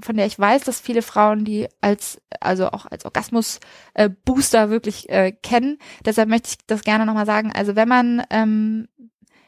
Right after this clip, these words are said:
mal irgendwie ab-, davon absieht, dass man natürlich den restlichen Körper auch mit einbezieht und so weiter, aber man ist jetzt irgendwie so weit, beide haben wirklich Lust drauf. Erst dann, und das finde ich auch nochmal wichtig, erst dann penetrieren bitte, sprich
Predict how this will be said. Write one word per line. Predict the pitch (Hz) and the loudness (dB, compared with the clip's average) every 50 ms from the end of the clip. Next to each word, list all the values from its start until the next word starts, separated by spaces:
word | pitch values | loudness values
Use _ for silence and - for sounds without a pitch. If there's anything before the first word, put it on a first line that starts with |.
| _ _ | _ _
mal | _ 208 220 214 208 208 214 | _ 4 4 6 6 6 4
irgendwie | - - - 226 226 220 - 214 208 202 | 4 2 2 2 2 0 0 2 2 2
ab-, | - - 214 _ _ | 2 0 -2 _ _
davon | - 214 208 220 208 | -2 -2 0 0 -2
absieht, | 147 214 - 220 202 | -2 -2 0 0 0
dass | 202 - | 0 0
man | 208 196 | -2 -4
natürlich | 190 196 - 226 - | -4 -2 -4 -6 -4
den | - 202 | -4 -4
restlichen | 202 214 208 - 214 196 208 | -4 -4 -4 -6 -6 -8 -6
Körper | 202 196 - - - - | -8 -6 -8 -10 -10 -8
auch | |
mit | 196 196 - - | -8 -8 -6 -2
einbezieht | - 185 196 208 208 - - 208 - | -2 0 0 -2 -4 -6 -8 -8 -8
und | 190 196 | -6 -8
so | - 190 | -4 0
weiter, | 208 214 247 254 262 | 2 2 4 4 2
aber | 208 208 214 196 | 2 2 0 0
man | 196 196 | 0 -2
ist | - 220 | -2 0
jetzt | - 254 233 - | 0 0 2 0
irgendwie | 233 226 226 233 | 0 2 2 0
so | 214 214 202 | 0 0 2
weit, | 214 208 202 | 2 2 4
beide | - 208 202 208 214 | 4 2 4 4 2
haben | 202 202 202 185 | 2 0 0 0
wirklich | 202 269 294 311 294 - | 0 0 2 0 -4 0
Lust | 214 233 269 - - - | 0 -2 -2 -2 -6 -2
drauf. | - 190 190 214 294 302 - _ _ _ _ - - - - _ _ _ _ _ | 0 0 2 2 0 -4 -8 _ _ _ _ -20 -20 -20 -20 _ _ _ _ _
Erst | - 220 240 311 359 349 - - - | 2 4 6 6 4 2 0 0 2
dann, | 233 208 202 196 214 220 | 2 2 2 -2 -4 -4
und | - - 208 247 | -2 -2 0 0
das | 254 254 | 0 -2
finde | - 294 277 | -2 -6 -4
ich | 247 - 208 | -4 -6 -6
auch | - | -6
nochmal | 226 214 208 208 208 | -8 -8 -6 -6 -8
wichtig, | 214 214 _ - 233 - _ _ | -10 -12 _ -20 -20 -20 _ _
erst | 208 247 294 - - - | 2 2 2 2 0 0
dann | - 220 240 240 | 0 0 0 -4
penetrieren | - 233 208 208 - - _ 185 170 175 185 | -4 -6 -6 -6 -6 -8 _ -10 -8 -8 -10
bitte, | 190 190 - 277 330 - _ _ _ _ _ | -12 -12 -12 -12 -12 -12 _ _ _ _ _
sprich | - - - - 214 233 - - | -20 -20 -4 -2 -2 -2 -2 -8